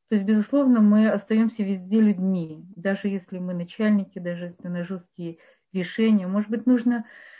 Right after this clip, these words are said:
<clears throat> научиться, принимая жёсткие решения, понимая другого человека.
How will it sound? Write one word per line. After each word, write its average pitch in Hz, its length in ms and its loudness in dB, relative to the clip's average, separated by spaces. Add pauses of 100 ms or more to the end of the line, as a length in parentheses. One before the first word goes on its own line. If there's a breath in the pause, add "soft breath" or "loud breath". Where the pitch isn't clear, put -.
(260 loud breath)
<clears throat> 226 480 4
научиться, 220 720 2 (340)
принимая 226 460 6
жёсткие 226 420 0
решения, 262 640 2
понимая 208 680 4
другого 190 460 -2
человека. 190 640 -10